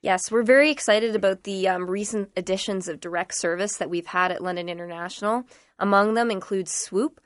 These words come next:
which is gonna be going direct to, uh, Abbotsford, Vancouver, Halifax, and Edmonton. We also recently had the announcement from Air Canada Rouge that they're going to be going to Calgary.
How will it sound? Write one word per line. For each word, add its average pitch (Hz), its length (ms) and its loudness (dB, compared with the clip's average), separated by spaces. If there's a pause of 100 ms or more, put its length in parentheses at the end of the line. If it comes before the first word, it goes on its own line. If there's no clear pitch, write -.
(100)
which 180 160 -6
is 196 80 -2
gonna 202 220 0
be 196 100 -2
going 185 320 0
direct 185 560 -2 (160)
to, 180 400 0
uh, 180 240 2
Abbotsford, 220 560 2
Vancouver, 214 640 -2 (220)
Halifax, 202 680 4
and 185 140 -6
Edmonton. 202 600 -4 (320)
We 220 100 6
also 214 460 6
recently 196 500 -6
had 190 300 -2
the 190 100 -2
announcement 190 500 0
from 185 200 -6
Air 185 160 2
Canada 185 400 -2
Rouge 180 480 -4
that 202 160 -4
they're 175 160 0
going 185 180 -4
to 180 60 -8
be 190 100 -8
going 185 280 -4
to 196 40 -14
Calgary. 208 680 0